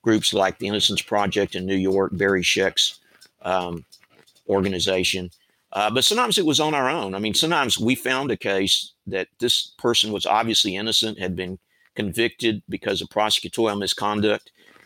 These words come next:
and we would have to ask that they be appointed a lawyer, um, because we couldn't, you know, we can't represent individuals. Um, so some of it was all on our own.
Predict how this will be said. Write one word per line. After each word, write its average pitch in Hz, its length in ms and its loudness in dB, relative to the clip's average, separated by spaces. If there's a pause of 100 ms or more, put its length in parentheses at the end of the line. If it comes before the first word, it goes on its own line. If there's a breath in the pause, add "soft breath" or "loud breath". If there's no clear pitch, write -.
(100)
and 110 120 0
we 156 120 4
would 147 100 2
have 139 180 2
to 110 140 0
ask 127 400 0
that 90 140 -2
they 101 140 2
be 104 160 2
appointed 113 500 -2
a 58 40 -10
lawyer, 53 400 -14 (460)
um, 92 560 -2
because 101 380 0
we 113 100 4
couldn't, 101 420 -4
you 98 160 -6
know, 87 240 -8 (340)
we 107 140 0
can't 113 280 -2
represent 110 720 0 (360 soft breath)
individuals. 92 840 -2 (320)
Um, 90 520 -2 (300)
so 104 420 4
some 170 220 0
of 123 120 4
it 80 100 2
was 98 160 0
all 107 220 2
on 95 140 -4
our 90 140 -6
own. 90 280 -10